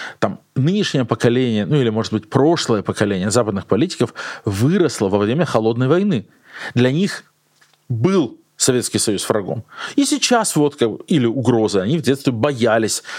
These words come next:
что там, э, Хрущёв, э, Брежнев, Горбачёв, э, запустят, значит, ядерную ракету и разрушит их мир, их жизнь. Потом был короткий период,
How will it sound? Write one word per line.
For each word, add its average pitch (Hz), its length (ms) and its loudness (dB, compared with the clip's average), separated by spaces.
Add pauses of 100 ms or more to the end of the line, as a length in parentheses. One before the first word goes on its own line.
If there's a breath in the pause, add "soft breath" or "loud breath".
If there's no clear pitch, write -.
(120)
что 104 500 2
там, 101 260 -2 (240 loud breath)
э, 117 420 2
Хрущёв, - 560 0 (320 loud breath)
э, 131 340 0
Брежнев, 127 600 0
Горбачёв, 120 680 2
э, 120 400 0
запустят, 120 600 0 (260)
значит, 110 260 -2
ядерную 117 420 0
ракету 113 440 0
и 110 280 -2 (340 loud breath)
разрушит 131 600 0
их - 340 -2
мир, 120 300 0 (260 loud breath)
их 117 200 0
жизнь. 104 400 -2 (560 loud breath)
Потом 220 300 0
был 117 160 2
короткий 117 380 0
период, 101 440 -2